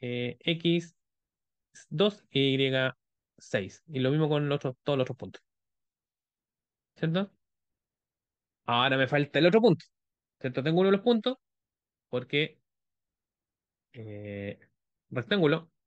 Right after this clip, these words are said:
tengo dos puntos. Ahí tengo el otro punto, el punto B.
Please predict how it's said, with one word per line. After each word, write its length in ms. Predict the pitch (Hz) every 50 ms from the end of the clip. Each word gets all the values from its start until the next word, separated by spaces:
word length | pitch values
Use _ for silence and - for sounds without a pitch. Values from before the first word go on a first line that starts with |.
| _ _ _ _ _ _ _ _ _ _ _ _ _ _ _ _ _ _
tengo 180 | _ 113 117 135
dos 100 | 165 165
puntos. 320 | 165 135 107 - - - _ _ _ _ _ _ _ _ _ _ _ _ _ _ _ _ _ _ _ _ _ _ _ _ _ _ _ _ _
Ahí 140 | - 120 123
tengo 160 | 127 131 135
el 40 | 131
otro 140 | 139 143 139
punto, 180 | 139 135 127
el 60 | 123 -
punto 240 | - 127 123 -
B. 160 | 160 113 -